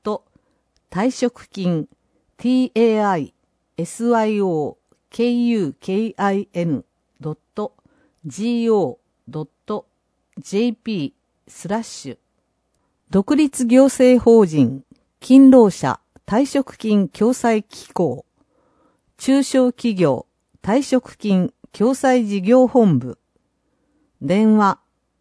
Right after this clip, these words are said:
零三六九零七の一二三四。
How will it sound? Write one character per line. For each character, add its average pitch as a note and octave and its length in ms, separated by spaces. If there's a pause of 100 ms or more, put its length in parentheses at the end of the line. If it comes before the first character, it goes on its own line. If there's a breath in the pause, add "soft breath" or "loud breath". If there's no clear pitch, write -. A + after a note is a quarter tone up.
(140)
零 G#3+ 240
三 F3+ 380 (400)
六 E3 280
九 C4+ 320
零 F3+ 240
七 F3+ 320
の B2 260 (460)
一 G#3 340
二 C4+ 240
三 F#3+ 380
四。 D#3 280